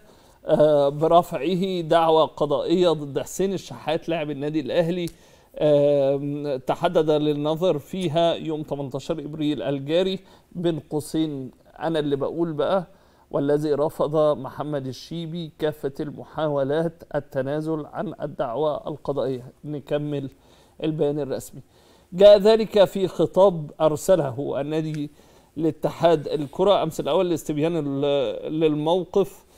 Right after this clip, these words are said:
بعد مرور أكثر من ثلاثة أشهر ولم يتم حسم الأمر، وكان نص الخطاب كالتالي: "نرفع إليكم وبشكل عاجل قيام محكمة، آه، جنح مدينة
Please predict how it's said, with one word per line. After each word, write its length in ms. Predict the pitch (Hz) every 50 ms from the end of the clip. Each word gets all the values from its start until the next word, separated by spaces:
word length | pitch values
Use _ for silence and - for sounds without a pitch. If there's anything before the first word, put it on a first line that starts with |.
| - - - - _ -
بعد 360 | - 165 160 147 139 139 139
مرور 560 | 147 143 143 143 143 143 165 185 190 190 - -
أكثر 380 | - - - - 190 180 170
من 240 | 165 151 151 160 165
ثلاثة 560 | - - - 139 135 139 147 143 - 170 151 - -
أشهر 360 | - - 165 - - - 196
ولم 380 | 180 180 180 151 147 147 151 147
يتم 340 | 135 135 - 160 156 151 135
حسم 340 | 117 110 139 143 - - 143
الأمر، 280 | 143 101 143 180 165
وكان 280 | 156 135 127 - 156 151
نص 340 | 156 143 139 151 - - 139
الخطاب 420 | 135 - - 135 - 156 156 160 - -
كالتالي: 560 | 139 127 - - 165 170 175 175 180 180 175 - - - - _ _ _
"نرفع 360 | 170 165 156 151 - 156 131 -
إليكم 540 | - 127 143 143 - - 151 147 143 135 - -
وبشكل 540 | 143 147 147 135 131 - - 139 - - 156
عاجل 360 | 135 120 127 143 156 160 165
قيام 380 | 139 - - 156 151 151 160 151
محكمة، 480 | 120 - - - - 156 151 156 151 135 - _ _ _ - - - - _ _ -
آه، 180 | - 156 156 151
جنح 380 | 156 175 170 160 156 - -
مدينة 340 | 143 139 143 139 143 151 139